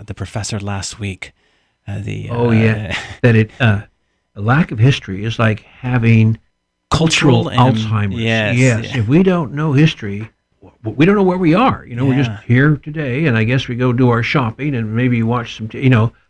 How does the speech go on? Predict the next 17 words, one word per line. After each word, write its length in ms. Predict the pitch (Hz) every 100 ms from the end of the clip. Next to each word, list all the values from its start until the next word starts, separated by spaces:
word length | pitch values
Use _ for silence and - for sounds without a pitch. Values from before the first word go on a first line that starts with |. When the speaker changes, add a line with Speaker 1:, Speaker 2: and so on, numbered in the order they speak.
| _
Speaker 2:
but 140 | 110 117
it's 160 | 113
cultural 420 | - 185 185 165
Alzheimer's 560 | 131 202 233 117 101 98
because 320 | 110 104 101
you 100 | 143
just 320 | 156 104 104 107
don't 280 | 139 185
know 300 | 101 98 107 _ _
where 240 | 101 120 180
you 240 | 190 190
are, 440 | 233 240 - _ _ -
Speaker 1:
Yes. 480 | 101 87 - 113 -
Speaker 2:
where 120 | 135
your 100 | 151
culture 480 | - 247 - 76 69
is. 300 | - -